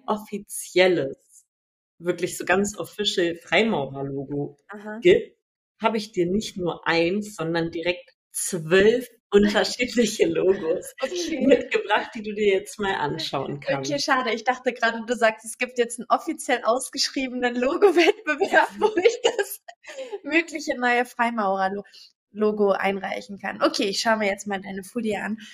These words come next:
Speaker 2: Also man sieht, ähm, ja, zwölf Logos. Die könnt ihr auch, äh, zeitgleich mit mir anschauen. Die seht ihr nämlich auf unserem Instagram-Kanal voll auf die sechs.
Speaker 1: Yes.
Speaker 2: Ähm, ja,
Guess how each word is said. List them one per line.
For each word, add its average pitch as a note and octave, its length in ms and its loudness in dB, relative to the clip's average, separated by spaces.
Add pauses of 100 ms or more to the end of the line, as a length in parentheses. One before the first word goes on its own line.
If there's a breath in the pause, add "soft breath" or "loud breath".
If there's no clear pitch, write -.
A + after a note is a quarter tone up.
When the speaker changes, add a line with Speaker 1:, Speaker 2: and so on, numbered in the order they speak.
(520 loud breath)
Speaker 2:
Also G#3+ 260 4
man G3 200 0
sieht, G#3 300 -8
ähm, G3 440 -2
ja, F#3+ 280 0 (220)
zwölf G3+ 580 2 (200)
Logos. A3 600 4
Die A#3 100 -8
könnt B3 240 0
ihr A3 180 2
auch, G#3 160 -2
äh, F#3+ 360 0
zeitgleich G#3+ 560 0
mit G#3 140 -8
mir C4 260 0
anschauen. G#3+ 520 0 (380 loud breath)
Die A3+ 140 -2
seht A3+ 260 0
ihr A3 100 -4
nämlich G#3 320 -2
auf - 140 -6
unserem G3 260 -4
Instagram-Kanal A3+ 920 0
voll G#3+ 260 -2
auf F#3+ 220 -2
die F#3 160 -8
sechs. - 480 -4
Speaker 1:
Yes. - 560 -12 (240)
Speaker 2:
Ähm, C4 480 4 (920 loud breath)
ja, F#3 420 4